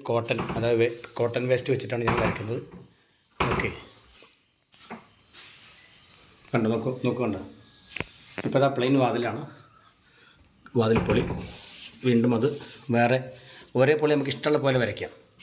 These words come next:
അത് നമ്മളെ ഒരു മൈൻഡ് സെറ്റാണ്. കണ്ടോ, ഇതിങ്ങനെ വേണമെങ്കിൽ എന്ത് ചെയ്യാം,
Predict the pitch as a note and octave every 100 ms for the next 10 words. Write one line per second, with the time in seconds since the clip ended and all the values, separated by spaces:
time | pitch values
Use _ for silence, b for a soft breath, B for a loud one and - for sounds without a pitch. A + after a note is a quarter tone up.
0 | - C3+ C3 B2+ C3+ C3 C3 A#2 A2+ -
1 | - E2+ - _ - A2 F#2 - _ _
2 | _ _ _ _ _ b b b b b
3 | - A#2+ C3 B2+ A#2+ A#2+ D3 A2+ A#2 G#2+